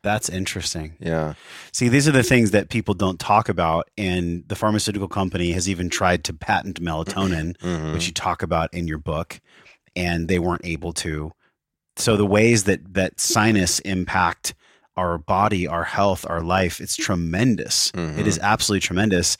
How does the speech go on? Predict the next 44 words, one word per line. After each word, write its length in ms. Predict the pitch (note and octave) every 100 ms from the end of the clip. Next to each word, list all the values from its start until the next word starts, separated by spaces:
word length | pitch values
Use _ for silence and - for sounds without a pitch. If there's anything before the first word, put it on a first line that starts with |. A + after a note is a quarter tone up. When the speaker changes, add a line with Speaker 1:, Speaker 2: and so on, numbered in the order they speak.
| - - -
Speaker 1:
And 100 | G2
I 60 | A2
feel 160 | C#3+
like 160 | C#3 C3
I 40 | G#2
really 280 | G2 G#2
have 180 | G2 F#2
to 100 | -
lean 220 | F#2 F#2 F2+
more 220 | F2+ E2+
into 180 | E2 F2+
the 120 | D#2
education 540 | D#2+ E2 - E2 -
of 60 | D2+
the 80 | D#2
sinuses 580 | - D2+ D2+ - A#1+ D2
and 120 | D#2+
sinus 320 | - D#2 D#2
care 100 | F2+
and 160 | E2+ D#2
Speaker 2:
Mm-hmm. 0 |
Speaker 1:
sinus 300 | E2 D2+ D2+
health, 220 | - E2
Speaker 2:
Mm-hmm. 100 | F2
Speaker 1:
honestly. 420 | D#2+ D#2 D#2 D#2 - - - - _ _ -
Because 220 | F2+ F#2
I 60 | F#2+
was 140 | F#2
even 140 | F#2
talking 300 | F2+ F#2 -
to 60 | E2+
Doctor 260 | E2 D2+ E2
Ben 220 | D#2+ D#2+
Lynch 220 | D#2+ D#2+
about 280 | D#2+ D2+ -
this, 280 | D#2 D#2 -
and 280 | D#2+ D#2+ D2
he 100 | F2
had 100 | D#2
a 40 |
friend 320 | - F2 E2+
that 100 | D#2
had 180 | D#2+ D#2
mold, 560 | D#2+ D#2+ F2+ G2+ B1